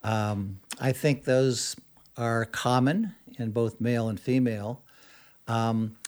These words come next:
but I think that one of the major differences is the perception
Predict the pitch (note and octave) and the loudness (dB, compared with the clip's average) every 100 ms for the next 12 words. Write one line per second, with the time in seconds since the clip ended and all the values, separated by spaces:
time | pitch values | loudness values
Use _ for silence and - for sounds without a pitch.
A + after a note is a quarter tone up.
0 | - _ _ - B2+ - - A#2+ A#2 - | -18 _ _ -4 -2 -2 -4 -4 -4 -2
1 | F3 F#3+ - C3 B2+ A#2+ - - _ _ | -2 -2 -2 2 4 2 0 -14 _ _
2 | _ _ C3+ C3+ A#2 A2+ C3 B2 A2+ F#2+ | _ _ 2 4 4 4 4 4 2 -2
3 | A#2 F3 - C#3 - G#2 G2+ - - A2+ | 0 0 0 -2 -2 -6 -6 -8 -6 -4
4 | A2 G#2+ G2 - A#2+ - A#2 G2+ - D#3 | -4 -4 -6 -6 -8 -6 -6 -2 2 2
5 | - - A2 G#2+ G#2+ | 0 -2 -2 -2 -6